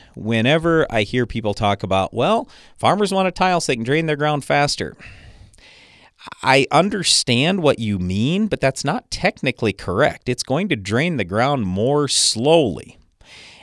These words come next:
And here's, here, here's where I'm going with this. Okay, if we get that three-inch rain and it runs, let's say we get a three-inch rain in an hour, and unfortunately it feels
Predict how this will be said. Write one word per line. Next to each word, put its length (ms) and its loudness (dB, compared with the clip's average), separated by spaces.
And 220 0
here's, 420 0
here, 280 -4
here's 260 -2
where 140 0
I'm 100 0
going 320 0
with 140 -14
this. 360 -10
Okay, 320 2
if 160 -2
we 80 0
get 180 2
that 180 4
three-inch 460 0
rain 380 -8
and 140 -2
it 80 -4
runs, 320 4
let's 280 0
say 120 0
we 60 -2
get 100 0
a 40 -4
three-inch 320 -4
rain 140 0
in 100 -2
an 80 -6
hour, 440 -6
and 360 -4
unfortunately 640 -2
it 120 -8
feels 1040 0